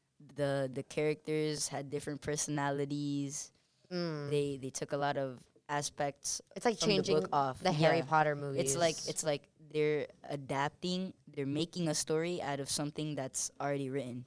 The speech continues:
Speaker 2: Mm-hmm.
Speaker 1: So it's like
Speaker 2: They're
Speaker 1: a whole
Speaker 2: changing it.
Speaker 1: Yeah.
Speaker 2: Okay.
Speaker 1: Yeah.
Speaker 2: Well,
Speaker 1: So
Speaker 2: did you
Speaker 1: the
Speaker 2: hear about the new Five Nights at Freddy's movie?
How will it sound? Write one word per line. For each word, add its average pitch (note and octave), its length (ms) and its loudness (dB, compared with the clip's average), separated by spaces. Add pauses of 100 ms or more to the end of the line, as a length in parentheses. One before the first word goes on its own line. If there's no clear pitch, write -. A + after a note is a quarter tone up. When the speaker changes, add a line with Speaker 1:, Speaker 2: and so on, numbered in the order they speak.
(100)
Speaker 2:
Mm-hmm. G3 360 -2
Speaker 1:
So D3 140 -6
it's C#3 160 -4
like D3 80 -2
Speaker 2:
They're G#3+ 80 6
Speaker 1:
a - 20 4
whole C3+ 80 0
Speaker 2:
changing A#3 320 4
it. C#3 260 -2
Speaker 1:
Yeah. C3+ 300 -6 (240)
Speaker 2:
Okay. F#3 320 2 (120)
Speaker 1:
Yeah. C#3 140 -8
Speaker 2:
Well, F3+ 520 0 (360)
Speaker 1:
So - 220 0
Speaker 2:
did D#3 100 2
you B3+ 100 0
Speaker 1:
the C4 40 0
Speaker 2:
hear C4+ 180 6
about A#3 240 4
the A3 80 6
new A3 120 6
Five G#3+ 220 4
Nights G#3 160 0
at A3 100 0
Freddy's G3+ 320 2
movie? B3+ 420 -2